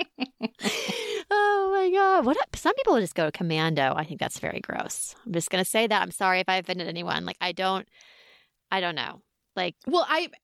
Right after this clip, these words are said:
Speaker 2: this
Speaker 1: I,
Speaker 2: is
Speaker 1: I
Speaker 2: my
Speaker 1: don't
Speaker 2: question
Speaker 1: know.
Speaker 2: for those people who go commando. Do you wash your pants every day? Like,
Speaker 1: Like, every day. Like, your jeans
Speaker 2: you,
Speaker 1: have to be
Speaker 2: you would
Speaker 1: washed
Speaker 2: have to,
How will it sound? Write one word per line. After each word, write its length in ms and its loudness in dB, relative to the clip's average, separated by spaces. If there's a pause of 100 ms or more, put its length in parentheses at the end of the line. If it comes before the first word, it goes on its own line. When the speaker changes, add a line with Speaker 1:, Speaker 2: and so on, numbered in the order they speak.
(120)
Speaker 2:
this 240 -4
Speaker 1:
I, 60 2
Speaker 2:
is 60 -2
Speaker 1:
I 60 -2
Speaker 2:
my 80 4
Speaker 1:
don't 120 0
Speaker 2:
question 300 0
Speaker 1:
know. 60 -6
Speaker 2:
for 140 -4
those 420 0
people 320 -2
who 120 -2
go 180 0
commando. 640 -2 (320)
Do 100 2
you 220 6
wash 300 2
your 80 0
pants 340 -2
every 220 2
day? 200 2
Like, 140 2
Speaker 1:
Like, 140 4
every 340 2
day. 480 0
Like, 160 -8
your 120 2
jeans 400 0
Speaker 2:
you, 80 4
Speaker 1:
have 100 0
to 80 -8
be 80 2
Speaker 2:
you 80 4
would 80 4
Speaker 1:
washed 160 0
Speaker 2:
have 100 0
to, 80 -4